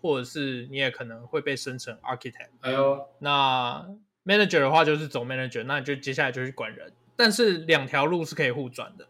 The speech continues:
Speaker 1: 因为，呃，在趋势会发生很多情况是，很多人当了 manager 以后发现自己不喜欢，
Speaker 2: 对。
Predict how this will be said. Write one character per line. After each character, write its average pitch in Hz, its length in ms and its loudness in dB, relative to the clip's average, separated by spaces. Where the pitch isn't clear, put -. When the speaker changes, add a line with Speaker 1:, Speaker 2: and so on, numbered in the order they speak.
Speaker 1:
因 196 160 0
为， 208 240 0
呃， 143 140 -2
在 208 160 2
趋 196 220 -2
势 165 240 0
会 156 340 4
发 143 160 2
生 151 220 -2
很 127 100 -8
多 127 140 -8
情 127 180 -10
况 131 220 -6
是， 127 200 -8
很 127 180 -8
多 190 120 0
人 160 140 0
当 165 140 2
了 151 80 -2
manager 139 500 -4
以 - 20 -6
后 131 80 -4
发 127 200 -2
现 131 160 -6
自 139 100 -8
己 117 80 -8
不 131 100 -14
喜 113 200 -12
欢， - 360 -16
Speaker 2:
对。 - 220 -6